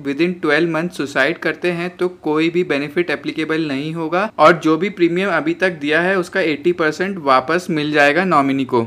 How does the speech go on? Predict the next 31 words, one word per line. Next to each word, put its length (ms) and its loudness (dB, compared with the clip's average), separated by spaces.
फ्रेंड्स, 360 4
आइए 300 6
अब 220 2
आगे 240 6
बढ़ते 320 2
हैं 260 -2
और 240 4
अभी 240 2
तक 200 -2
हमने 260 0
जो 180 0
भी 120 -2
समझा, 380 0
उसे 220 0
एक 140 -2
एग्जांपल 540 2
के 140 0
साथ 220 2
देखते 320 -2
हैं। 140 0
मान 220 0
लीजिए, 340 4
राम 420 2
तीस 260 -2
साल 240 4
की 300 -6
उम्र 280 -4
में 240 -4
पॉलिसी 400 4
लेता 340 4
है 220 2